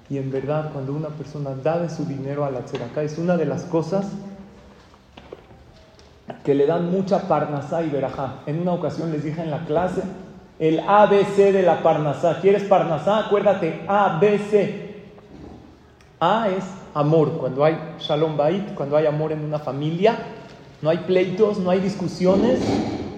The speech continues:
el dinero tiene verajá. B es birkat hamazon. El que dice birkat hamazon después de comer pan con kavaná, dice el Sefer Ajinuj, tiene verajá. ¿Y C qué es? Caridad.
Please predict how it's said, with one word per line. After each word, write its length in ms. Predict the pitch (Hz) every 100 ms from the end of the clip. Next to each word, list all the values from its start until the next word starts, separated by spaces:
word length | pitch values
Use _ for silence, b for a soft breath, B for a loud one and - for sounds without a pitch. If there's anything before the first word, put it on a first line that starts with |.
| -
el 160 | 147
dinero 340 | 143 160 180 180
tiene 200 | 175 175
verajá. 380 | 165 127 120 113 - - - - - - - - - - - -
B 600 | 175 247 - - - - - - - - - - -
es 200 | 131 117
birkat 360 | 139 135 160 147
hamazon. 380 | 143 123 117 113 104 - - -
El 140 | 123 127
que 120 | 131
dice 220 | 143 156
birkat 380 | 147 127 160 156
hamazon 420 | 151 131 127 156
después 260 | 135 - 151
de 80 | 156
comer 340 | 147 151 151
pan 180 | 170 165
con 180 | 156 143
kavaná, 960 | 143 143 147 185 240 254 - - -
dice 200 | 147 143
el 60 | 160
Sefer 260 | 165 175 151
Ajinuj, 480 | 147 156 202 226 -
tiene 220 | 175 160
verajá. 320 | 139 123 131 -
¿Y 40 |
C 260 | 143 190 180
qué 200 | 175 185
es? 220 | 214 - - - - - - -
Caridad. 640 | - 151 151 151 135 104